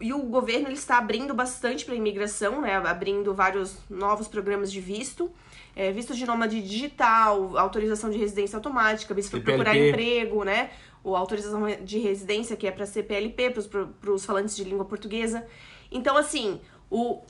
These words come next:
Speaker 1: Portugal precisa de imigrantes em várias áreas. Precisa,
Speaker 2: Uhum.
Speaker 1: principalmente na área de turismo, né? Turismo receptivo, hotéis, restaurantes. É, precisa de profissionais da área de T I,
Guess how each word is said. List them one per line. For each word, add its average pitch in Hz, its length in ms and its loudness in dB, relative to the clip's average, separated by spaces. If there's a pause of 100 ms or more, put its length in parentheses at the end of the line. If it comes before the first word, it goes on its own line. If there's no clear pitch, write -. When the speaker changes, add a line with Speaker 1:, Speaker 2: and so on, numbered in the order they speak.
(140)
Speaker 1:
Portugal 277 400 4
precisa 311 540 0
de 233 100 -4
imigrantes 233 540 -2
em 233 80 -4
várias 196 340 0
áreas. 170 680 -2
Precisa, 170 580 -2
Speaker 2:
Uhum. 165 60 -8
Speaker 1:
principalmente 240 380 -6
na 226 60 0
área 208 140 0
de 214 120 -8
turismo, 220 480 -2
né? 190 180 2
Turismo 214 320 -4
receptivo, 214 840 -2
hotéis, 202 800 0 (160)
restaurantes. 220 1040 0 (300)
É, 190 180 0
precisa 247 340 -6
de 226 80 -8
profissionais 208 480 0
da 202 60 0
área 190 120 0
de 196 100 -10
T 214 80 -2
I, 214 400 -2